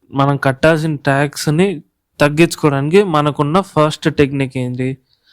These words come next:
లాంగ్ టర్మ్‌గా హోల్డ్ చేస్తున్న ఏ స్టాక్ అయినా ప్రాఫిట్‌లో ఉందంటే మీరు వన్ పాయింట్ టూ ఫైవ్ ల్యాక్స్, ఆ, ప్రాఫిట్ బుక్ చేసేసుకోండి.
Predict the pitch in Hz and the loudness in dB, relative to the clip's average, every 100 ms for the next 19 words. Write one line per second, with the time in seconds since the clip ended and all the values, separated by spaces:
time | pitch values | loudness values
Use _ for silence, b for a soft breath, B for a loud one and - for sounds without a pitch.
0 | b b b b _ - 139 143 170 196 | b b b b _ -2 2 4 2 0
1 | 190 190 190 190 180 175 180 160 160 170 | 0 0 0 0 0 0 0 2 2 2
2 | 160 160 147 - 147 123 127 151 143 - | 0 -2 -2 -4 -4 -4 -2 0 0 0
3 | 147 143 - 135 156 - 147 147 160 160 | 0 0 -2 0 -2 2 2 2 -2 0
4 | 156 147 135 139 127 127 151 247 - _ | 2 2 0 0 -2 -2 -2 -4 -8 _
5 | _ _ _ b b b _ _ 151 165 | _ _ _ b b b _ _ 2 4
6 | 190 165 156 165 190 185 180 175 170 - | 4 2 -2 0 2 2 0 0 0 0
7 | 156 147 143 147 - - 160 190 - - | 0 2 0 0 -4 -4 -2 -2 -8 -20
8 | _ _ _ _ _ _ _ _ _ _ | _ _ _ _ _ _ _ _ _ _
9 | _ - 127 123 123 123 160 170 170 175 | _ -8 -4 -4 -4 0 2 4 2 -2
10 | 165 160 190 180 156 135 - 107 107 | -2 0 2 2 0 -2 -4 -6 -8